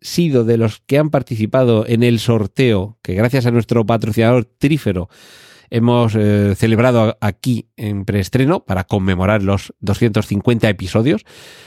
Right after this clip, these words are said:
Este es el doscientos cincuenta y cuatro, pues, eh, hace ahora un mes es cuando tuvo lugar. Rápido, rápido, rápido, pulsad el enlace que os incluyo en las notas del podcast, porque ahí tenéis el resultado.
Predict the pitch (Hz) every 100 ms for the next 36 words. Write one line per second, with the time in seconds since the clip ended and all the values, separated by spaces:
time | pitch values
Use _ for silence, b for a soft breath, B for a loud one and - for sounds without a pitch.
0 | B - 120 - 98 95 95 104 95 98
1 | 95 92 117 147 - - - - 78 65
2 | 82 82 85 - 90 90 95 101 160 -
3 | 107 101 92 90 87 98 92 87 123 202
4 | B B B B B B B B B _
5 | _ _ - 104 113 151 180 170 190 -
6 | - 113 131 156 143 - 113 104 95 95
7 | - _ 135 127 107 165 180 180 - _
8 | 139 127 113 117 131 120 - 95 117 107
9 | 110 104 139 139 104 92 87 - - 101
10 | 101 98 123 117 101 87 90 139 147 -
11 | 208 - b b b b _ 123 123 113
12 | 110 110 131 170 - _ 98 98 123 135
13 | - - _ 135 156 165 151 151 120 95
14 | 107 87 80